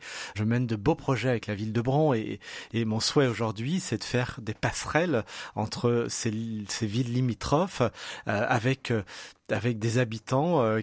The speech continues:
qui répondent présents aux propositions que l'on fait, que ce soit pour les projets participatifs ou que ce soit aussi, euh, autour de mes créations.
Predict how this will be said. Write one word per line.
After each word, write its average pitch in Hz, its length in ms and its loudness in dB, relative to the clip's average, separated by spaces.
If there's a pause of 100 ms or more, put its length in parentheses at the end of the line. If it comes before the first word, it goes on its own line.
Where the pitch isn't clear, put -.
qui - 120 -2
répondent 127 360 0
présents 127 400 0
aux 151 100 0
propositions 110 640 -2
que 113 120 -2
l'on 98 140 0
fait, 123 320 0
que - 80 -12
ce 117 80 -4
soit 120 240 0
pour 113 140 -2
les 98 60 -2
projets 110 300 -2
participatifs - 1000 -4
ou 110 60 -6
que - 100 -10
ce - 140 -4
soit 113 300 4
aussi, 139 420 -2
euh, 110 100 2 (340)
autour 117 280 0
de 113 80 2
mes 110 120 0
créations. 117 540 0